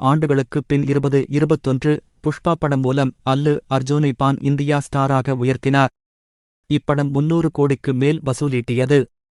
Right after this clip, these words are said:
இப்படத்தில் நடிகர் அவர் எண்பது கோடி சம்பளம் வாங்கியதாக கூறப்படுகிறது. மூன்று ஆண்டுகள் கழித்து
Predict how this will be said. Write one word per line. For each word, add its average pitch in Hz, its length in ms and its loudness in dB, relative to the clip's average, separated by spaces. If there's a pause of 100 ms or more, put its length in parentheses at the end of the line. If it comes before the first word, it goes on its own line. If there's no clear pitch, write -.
(520)
இப்படத்தில் 160 520 -2
நடிகர் 143 400 -2
அவர் 127 260 -6
எண்பது 139 360 0
கோடி 151 260 0
சம்பளம் 127 420 0
வாங்கியதாக 123 720 -2
கூறப்படுகிறது. 123 680 -2 (880)
மூன்று 170 420 4 (120)
ஆண்டுகள் 147 440 2
கழித்து 135 420 2